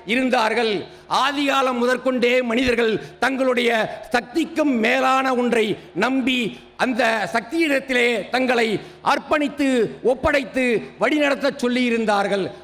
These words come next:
நவீன யுகத்திலே இதனை சட்டத்தின் ஆட்சி என்கின்றோம். சட்டத்தினுடைய ஆட்சி என்றால், சட்டத்தின் முன் அனைவரும் சமம், ஏழை என்றோ பணக்காரன் என்றோ பாகுபாடு கிடையாது என்று. ஆக,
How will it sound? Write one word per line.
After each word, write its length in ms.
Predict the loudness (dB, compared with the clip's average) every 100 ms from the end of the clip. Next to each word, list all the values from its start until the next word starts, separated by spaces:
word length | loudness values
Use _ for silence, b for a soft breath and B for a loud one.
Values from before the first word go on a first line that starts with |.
| -2
நவீன 360 | -2 0 0
யுகத்திலே 680 | 0 0 0 0 0 0 -2 B B
இதனை 460 | -2 0 0 -2 -6
சட்டத்தின் 640 | -4 -4 -2 -4 -2 0 2
ஆட்சி 440 | 2 0 -2 0
என்கின்றோம். 560 | 0 0 -2 0 -2 -4 -10 -12 -12 -14 -18 -20 -20 -20 B B B
சட்டத்தினுடைய 560 | -2 0 0 2 2 2
ஆட்சி 360 | 2 0 0
என்றால், 440 | -2 0 0 0 -4 -8
சட்டத்தின் 520 | -4 -2 -2 -2 0
முன் 200 | 0 2
அனைவரும் 500 | 2 2 2 2 0
சமம், 440 | 0 0 0 0 0
ஏழை 340 | 2 2 2
என்றோ 280 | 0 0 0
பணக்காரன் 600 | 0 0 0 0 0 2
என்றோ 340 | 0 0 0 -2 B B
பாகுபாடு 560 | 0 2 2 2 2 0
கிடையாது 500 | 2 2 2 2 0
என்று. 580 | 0 2 2 0 -2 -8 -18 -20 -20 _ b b b
ஆக, 500 | 0 2 2 0 -2